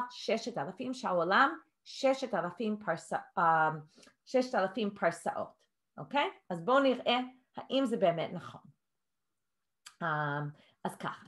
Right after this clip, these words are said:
תשמע, מצרים, עכשיו נגיע למספרים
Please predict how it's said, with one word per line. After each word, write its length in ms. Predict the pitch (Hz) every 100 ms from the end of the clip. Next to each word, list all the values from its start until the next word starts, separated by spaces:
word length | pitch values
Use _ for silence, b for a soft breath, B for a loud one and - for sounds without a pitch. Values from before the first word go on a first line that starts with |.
| -
תשמע, 460 | 294 277 - - - - _ b b b b b
מצרים, 800 | 208 262 - - 269 466 349 240 226
עכשיו 300 | - - 320 330
נגיע 340 | 262 185 240 269 226
למספרים 800 | 226 208 208 - 185 269 311